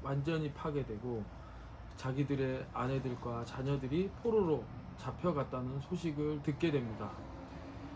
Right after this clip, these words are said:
백성들이 자녀들 때문에 마음이 슬퍼서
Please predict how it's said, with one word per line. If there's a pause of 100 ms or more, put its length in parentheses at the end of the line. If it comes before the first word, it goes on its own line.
(100)
백성들이
자녀들
때문에
마음이
슬퍼서